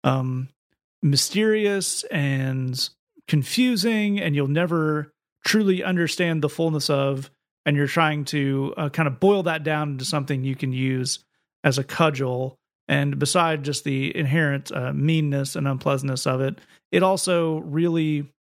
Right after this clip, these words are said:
really diminishes, uh,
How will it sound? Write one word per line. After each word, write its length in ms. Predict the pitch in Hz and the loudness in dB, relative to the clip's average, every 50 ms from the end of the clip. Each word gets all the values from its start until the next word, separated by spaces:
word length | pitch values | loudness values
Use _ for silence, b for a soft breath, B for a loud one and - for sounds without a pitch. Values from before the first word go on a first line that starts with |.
| _ _ _ _ _ _ _ _ _ _ _ _ _ _ _ _ - | _ _ _ _ _ _ _ _ _ _ _ _ _ _ _ _ 0
really 720 | 151 143 139 160 175 175 170 156 156 143 143 139 139 B B B B B - 175 | 0 2 4 4 4 4 2 2 0 0 0 -2 -4 B B B B B -2 0
diminishes, 1000 | 131 160 156 156 160 160 160 151 - - 151 143 135 135 131 127 127 - - _ _ _ _ _ _ _ _ _ - - | 2 2 4 4 2 2 0 0 0 0 0 0 0 -2 -4 -6 -8 -10 -12 _ _ _ _ _ _ _ _ _ -6 0
uh, 420 | - 151 143 139 139 135 139 139 | 0 2 2 2 2 0 -2 -4